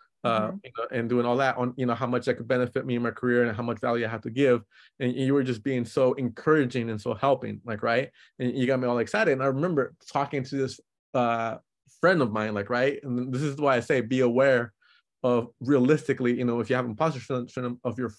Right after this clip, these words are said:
Speaker 1: friends, uh, and how they make you feel and if they're actual friends. Um, and again, I have nothing against this person, and I've known them way longer than you have.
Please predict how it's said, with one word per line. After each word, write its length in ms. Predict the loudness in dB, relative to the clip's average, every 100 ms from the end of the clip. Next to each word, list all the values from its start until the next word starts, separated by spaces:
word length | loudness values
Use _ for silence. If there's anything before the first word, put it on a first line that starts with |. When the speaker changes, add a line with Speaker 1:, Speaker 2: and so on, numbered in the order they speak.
| _
Speaker 1:
friends, 480 | 0 2 0 -4 -12 _ _ -20 _ -4
uh, 340 | 0 2 0 -2
and 100 | -2
how 160 | 2
they 140 | 2 2
make 280 | 0 -4 -4
you 80 |
feel 340 | -4 2 2 4
and 120 | 0
if 80 | 0
they're 120 | 2
actual 400 | 2 0 -2 -4
friends. 440 | -2 -4 -4 -12 _ _ -20 _ _
Um, 520 | 0 0 2 0 -4 -12 _ _ _
and 100 | 0
again, 160 | 2 2
I 40 |
have 140 | 0 -2
nothing 500 | 0 0 0 -4 -2
against 340 | -2 -2 -4 -6
this 120 | -6
person, 360 | -2 -2 -2
and 100 | -2
I've 120 | 0 0
known 160 | 0
them 220 | 0 -4 -10 _
way 340 | -14 0 2
longer 240 | 4 2 0
than 100 | -2
you 140 | -2
have. 300 | 0 -2 -2